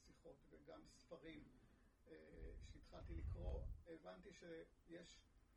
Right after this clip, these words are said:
דרך אחרת מקבילה לגמרי, שאני קורא לזה הדרך של אורח חיים בריא, שכמעט לא נעזרת ברפואה. רפואה מבחינתה זה רק רפואת חירום, אבל כל יתר הדברים שקשורים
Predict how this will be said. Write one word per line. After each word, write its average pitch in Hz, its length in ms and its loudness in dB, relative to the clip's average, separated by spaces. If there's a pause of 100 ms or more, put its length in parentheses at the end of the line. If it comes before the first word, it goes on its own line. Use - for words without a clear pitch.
(200)
דרך 175 340 -4
אחרת 180 440 -2
מקבילה - 560 6
לגמרי, 160 480 0
שאני 156 240 -10
קורא 160 220 -6
לזה 165 320 -2
הדרך 160 380 -6
של 151 120 -10
אורח 156 300 -8
חיים 160 260 -6
בריא, - 320 8 (560)
שכמעט - 1800 -6
לא 196 240 0
נעזרת 175 500 6
ברפואה. - 480 4
רפואה 165 400 -4
מבחינתה 165 720 -4 (100)
זה 165 100 -8
רק 160 200 -6
רפואת 156 380 -10
חירום, 160 440 -2 (500)
אבל - 220 0
כל 196 240 -2
יתר 175 360 -4
הדברים - 420 -6
שקשורים 165 720 -6